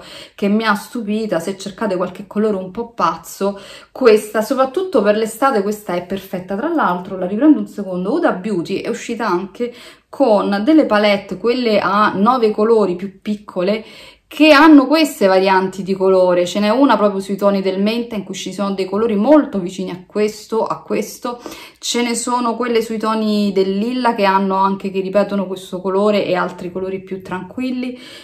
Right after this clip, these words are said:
E quindi, insomma, mm,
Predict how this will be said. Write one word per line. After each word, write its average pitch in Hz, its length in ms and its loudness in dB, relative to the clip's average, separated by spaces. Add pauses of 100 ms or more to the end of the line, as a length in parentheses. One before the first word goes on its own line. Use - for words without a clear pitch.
E 214 460 0
quindi, 285 320 6
insomma, 190 880 -2
mm, 180 460 -8